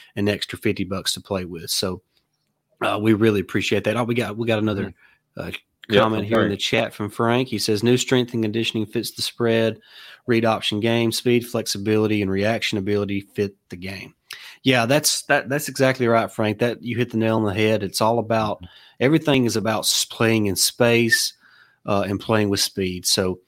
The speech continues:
Speaker 1: uh, that, that is exactly how, uh, how, uh, Doctor Matt Ray and David Ballou have attacked, uh, the, the weight training program and the nutrition program. So, uh, and, and another guy, uh, uh,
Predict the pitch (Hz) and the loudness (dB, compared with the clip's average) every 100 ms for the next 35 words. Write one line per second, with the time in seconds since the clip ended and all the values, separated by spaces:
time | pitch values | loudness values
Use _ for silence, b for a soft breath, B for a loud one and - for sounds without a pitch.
0 | _ _ _ - 92 101 110 90 110 110 | _ _ _ -16 -12 -6 -6 -4 -2 -2
1 | 98 95 113 107 104 101 101 95 104 107 | -4 -4 0 0 0 -4 -4 -6 -8 -6
2 | 101 95 - 113 101 98 92 107 104 101 | -6 -6 -4 0 0 -2 0 0 0 0
3 | 104 101 101 95 92 98 101 92 95 101 | 0 0 -2 -2 0 0 -2 -2 -6 -4
4 | 90 90 90 - 107 101 - b b b | -4 -6 -6 0 0 -2 -12 b b b
5 | b b - 95 85 71 - 120 107 92 | b b -10 -10 -10 -16 -14 -8 -8 -6
6 | 92 104 117 - 131 117 113 107 113 104 | -4 0 0 0 0 2 2 4 2 4
7 | 107 107 104 95 90 90 92 - 117 - | 2 2 2 0 -2 -2 -4 0 2 2
8 | 104 101 104 98 101 98 95 - 92 95 | 0 2 2 2 0 0 -2 -2 -4 -6
9 | _ B B B - 107 117 143 123 120 | _ B B B -6 -4 -2 0 -2 0
10 | 123 113 117 143 107 107 101 95 101 98 | 0 4 4 4 4 2 0 -2 -4 -6
11 | 87 _ _ - - _ - 101 95 | -10 _ _ -14 -14 _ -10 -8 -8